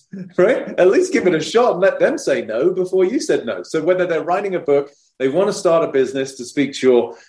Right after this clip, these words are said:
you know, your audience, or they need to end a relationship, start a relationship, like, what the hell do you have to lose? I mean, I tell my clients, I mean, this is cliche, not one of my quotes, but it's like, "Playing it safe is the riskiest way to live."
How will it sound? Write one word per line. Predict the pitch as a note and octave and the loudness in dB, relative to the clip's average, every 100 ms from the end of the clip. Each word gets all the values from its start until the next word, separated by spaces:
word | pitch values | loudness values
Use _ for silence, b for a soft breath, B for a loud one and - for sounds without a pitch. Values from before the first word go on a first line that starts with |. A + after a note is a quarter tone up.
| _ | _
you | B2 | 0
know, | B2+ A#2+ | 2 4
your | A#2+ A#2+ A#2+ A2 A2+ | 2 4 4 6 6
audience, | C#3 B2 B2 C3 - | 4 6 4 2 -2
or | D3 F3 | 2 4
they | F3+ D3+ D3+ | 4 2 -2
need | C#3+ C#3+ F3 | -8 -4 -4
to | E3+ | -2
end | D#3+ D3+ | 0 2
a | |
relationship, | D3 D3 D3 - F3 E3+ | 4 4 2 -2 -2 -2
start | - F3 G#3 | 0 2 2
a | D#3 | 2
relationship, | B2+ A#2 A#2 C3 D3 D3+ D#3 B _ _ _ | 2 2 0 -6 -6 -6 -8 B _ _ _
like, | E3 G3+ G3+ - _ _ _ _ _ _ _ | 2 2 2 -6 _ _ _ _ _ _ _
what | - G#3+ | 0 2
the | F4+ | 2
hell | G#3+ B3+ | 4 4
do | - | 4
you | G#3 | 2
have | - | 2
to | F3+ | 4
lose? | F3 A#3+ D#4 B3 - | 6 6 6 4 2
I | C3+ | 2
mean, | D#3+ E3+ | 2 2
I | |
tell | F3 G#3+ A3 | 2 2 2
my | F#3+ | 2
clients, | E3+ F3+ F3+ G3+ C3 A#2+ - - _ _ _ _ | 0 0 -2 0 0 -2 -10 -20 _ _ _ _
I | C#3 | 0
mean, | C#3 | 2
this | C#3+ D3+ | 0 -2
is | B2+ | -4
cliche, | - F#3 - A#2+ | 2 2 4 4
not | B2 G#2+ | 2 0
one | A2+ | -2
of | |
my | A2+ C3+ | -2 -2
quotes, | C3+ G#2+ G#2+ - | 0 0 0 0
but | A#2+ | -2
it's | A2 B2+ | 0 2
like, | A2+ - | 0 0
"Playing | D#3 E3+ | -2 -2
it | - | -2
safe | - C3+ B2+ | 2 2 2
is | B2 A#2+ | -4 -2
the | |
riskiest | A#2+ A#2+ - A2+ - | 0 0 0 -2 2
way | A2 | 2
to | G#2+ | 2
live." | G2+ E2+ A2+ | 0 -2 -4